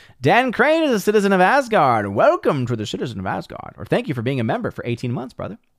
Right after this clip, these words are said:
Father Luca, y'all have a great rest of the stream and a blessed week. I'll try to sleep at least a little in the bus. By the way, if y'all have, uh, if y'all are in Innsbruck, don't be a stranger, stop by. Absolutely, Father. Absolutely. Would love, um, I mean, to be honest, that would be, like,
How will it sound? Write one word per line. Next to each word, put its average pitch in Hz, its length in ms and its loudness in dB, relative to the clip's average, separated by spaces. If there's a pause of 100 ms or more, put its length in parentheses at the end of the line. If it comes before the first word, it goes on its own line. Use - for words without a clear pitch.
(580)
Father 147 180 2
Luca, 151 260 2
y'all 175 300 4
have 180 140 0
a 151 60 0
great 139 200 -2
rest 147 200 0
of 139 60 -6
the 120 80 -4
stream 170 440 0
and 139 120 -2
a 131 80 0
blessed 120 320 -2
week. 117 280 0 (280)
I'll 117 80 -4
try 131 100 2
to 131 60 2
sleep 135 360 -2
at 113 220 -2
least 147 340 -4
a 113 60 -6
little 135 260 0
in 110 80 0
the 101 60 -4
bus. 104 220 -4
By 110 140 -2
the 110 80 0
way, 110 180 0
if 104 80 -8
y'all 107 160 0
have, 104 240 -4
uh, 90 240 -8
if 107 120 -8
y'all 98 140 -2
are 98 80 -2
in 170 100 -4
Innsbruck, 208 440 0 (220)
don't 226 160 2
be 247 100 2
a 220 40 2
stranger, 190 260 0
stop 175 200 2
by. 170 240 2
Absolutely, 147 440 -2
Father. 98 340 -6
Absolutely. 110 480 -6
Would 101 140 -10
love, 117 340 0 (380)
um, 110 320 0 (240)
I 131 80 0
mean, 131 320 -2
to 143 100 -2
be 151 80 0
honest, 151 380 2
that 139 120 6
would 151 120 4
be, 139 100 2
like, 123 360 2